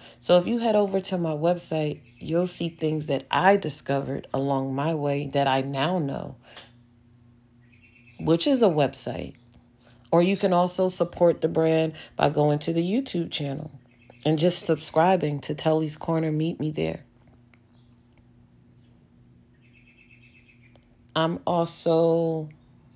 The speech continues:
available for one-on-ones.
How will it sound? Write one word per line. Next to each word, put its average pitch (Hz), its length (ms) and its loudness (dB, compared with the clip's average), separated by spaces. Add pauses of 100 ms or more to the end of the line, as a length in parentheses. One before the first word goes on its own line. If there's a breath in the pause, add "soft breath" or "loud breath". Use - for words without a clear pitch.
(1500)
available 165 560 4
for 170 220 0
one-on-ones. 165 1080 -4